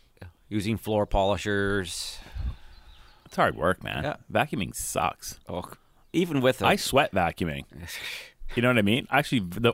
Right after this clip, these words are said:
Speaker 2: act of vacuuming makes
Speaker 1: It's
Speaker 2: me
Speaker 1: work.
Speaker 2: sweat. <laughs> It's actually work.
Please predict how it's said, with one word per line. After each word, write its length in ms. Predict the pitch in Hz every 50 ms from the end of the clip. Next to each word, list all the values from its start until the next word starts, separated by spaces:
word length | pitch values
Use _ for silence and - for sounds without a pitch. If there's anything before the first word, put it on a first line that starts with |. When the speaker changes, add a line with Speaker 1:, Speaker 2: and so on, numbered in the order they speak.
| -
Speaker 2:
act 280 | - 120 135 151 - -
of 120 | 123 101
vacuuming 480 | 95 123 131 135 - - 113 101 98 95
makes 160 | 101 110 120
Speaker 1:
It's 120 | 151 - 110
Speaker 2:
me 60 | 110
Speaker 1:
work. 120 | - 254 -
Speaker 2:
sweat. 420 | - - 113 143 147 - - -
<laughs> 40 | -
It's 280 | 147 - 190 170 -
actually 400 | - 185 - - - 175 139 120
work. 480 | 107 98 113 165 180 117 90 95 - -